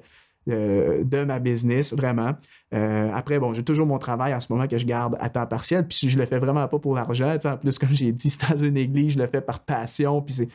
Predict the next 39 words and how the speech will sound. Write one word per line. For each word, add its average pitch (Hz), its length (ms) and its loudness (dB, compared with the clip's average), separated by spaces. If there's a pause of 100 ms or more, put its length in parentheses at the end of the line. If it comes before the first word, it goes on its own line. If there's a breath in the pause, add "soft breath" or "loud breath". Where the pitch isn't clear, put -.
(180 loud breath)
c'est - 120 -4
quelque 110 60 -4
chose 131 160 0
que 123 80 0
j'ai 123 80 0
à 110 100 -2
cœur, 127 200 -4
c'est 131 100 -6
en 123 60 -2
lien 123 80 2
avec 127 120 -2
mes 123 120 0
valeurs 117 360 -2
et 110 80 0
tout. 160 240 0 (460 loud breath)
Mais 110 140 0
je 139 120 2
pourrais, 160 540 2
je 147 120 -2
pense, 151 640 -4
disons, 139 380 2
en 120 100 -2
deux 127 120 0
mille 123 160 0
vingt, 135 200 0
me 127 140 2
dire, « 131 440 2
OK, 131 280 -4
là, 151 100 2
là, 151 120 2
je 147 40 -6
suis 139 120 -2
arrivé 123 180 2
à 143 60 2
un 135 60 0
stade 135 420 -2
de 123 40 0
mon 113 160 2
entreprise 131 760 0